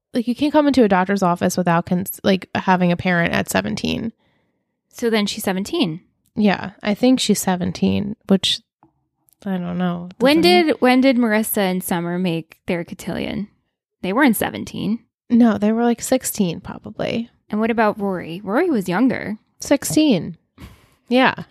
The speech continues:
Speaker 1: So the
Speaker 2: All my
Speaker 1: cotillion is,
Speaker 2: cotillions.
Speaker 1: like, a little late in the game here.
Speaker 2: Yeah.
Speaker 1: And then Blair and Serena have another confrontation because Serena is saying, like, "Oh, you know, Sage, she's just out to get me." And Blair's like, "N-,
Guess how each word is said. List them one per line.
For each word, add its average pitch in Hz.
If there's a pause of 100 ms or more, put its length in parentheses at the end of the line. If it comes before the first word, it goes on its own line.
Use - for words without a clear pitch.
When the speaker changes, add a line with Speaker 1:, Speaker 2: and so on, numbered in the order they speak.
(300)
Speaker 1:
So 196
the 208
Speaker 2:
All 226
my 247
Speaker 1:
cotillion 254
is, 226
Speaker 2:
cotillions. 214
Speaker 1:
like, 220 (400)
a 190
little 214
late 226
in 185
the 190
game 226
here. 175 (100)
Speaker 2:
Yeah. 208 (720)
Speaker 1:
And 247
then 247
Blair 214 (480)
and 202
Serena 190
have 202
another 214
confrontation 202
because 165
Serena 180 (420)
is 214
saying, 185
like, 170
"Oh, 185
you 208
know, 175
Sage, 208
she's 175
just 180
out 175
to 175
get 190
me." 202
And 190
Blair's 190
like, 190
"N-, 208